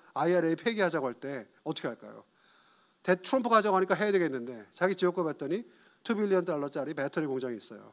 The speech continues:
한화에서 지은. 애매해집니다. 트럼프가 이 상황을 인지하는 거예요. 그러니까 전기차와 미국 정치라 그래서 혹시 관심 있으시면 이브이 팔리틱스 프로젝트라고 하는 웹사이트가 있는데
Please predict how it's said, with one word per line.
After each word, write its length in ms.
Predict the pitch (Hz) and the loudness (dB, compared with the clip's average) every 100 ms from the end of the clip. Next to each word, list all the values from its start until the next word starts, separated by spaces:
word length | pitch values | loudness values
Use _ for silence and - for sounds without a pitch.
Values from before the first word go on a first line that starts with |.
| _ | _
한화에서 380 | 147 151 131 117 | -2 -2 -2 -6
지은. 240 | 107 98 - _ _ _ _ _ | -10 -14 -18 _ _ _ _ _
애매해집니다. 640 | 147 175 175 156 120 101 - - _ _ _ | 0 4 4 2 -4 -14 -18 -20 _ _ _
트럼프가 360 | - 247 - 170 | -2 0 2 0
이 100 | 185 | 0
상황을 500 | 202 185 151 175 254 - _ | 0 0 -2 -4 -8 -14 _
인지하는 600 | 156 175 165 160 160 208 | -2 -2 -2 -2 -2 -4
거예요. 180 | 165 95 - - _ _ _ _ _ _ _ _ _ _ _ - | -6 -12 -18 -20 _ _ _ _ _ _ _ _ _ _ _ -8
그러니까 100 | 170 | 0
전기차와 500 | 175 226 262 247 226 | 2 2 2 2 4
미국 200 | 202 196 | 0 0
정치라 280 | 208 196 190 | -2 2 2
그래서 260 | 170 214 | 2 -2
혹시 200 | 196 175 | -4 -2
관심 240 | 180 175 196 | 0 0 -2
있으시면 520 | 185 180 190 226 120 - - - | -4 -6 -6 -6 -6 -10 -20 -4
이브이 420 | 190 240 196 233 | 0 0 0 -4
팔리틱스 640 | 214 220 208 208 - 208 | -2 -2 -2 -4 -6 -6
프로젝트라고 580 | 196 208 185 180 180 170 | -2 -2 -2 -2 -2 -2
하는 140 | 175 160 | -4 -4
웹사이트가 440 | 160 - 170 170 | -4 -2 -2 -2
있는데 460 | 135 135 196 165 | -6 -6 -4 -4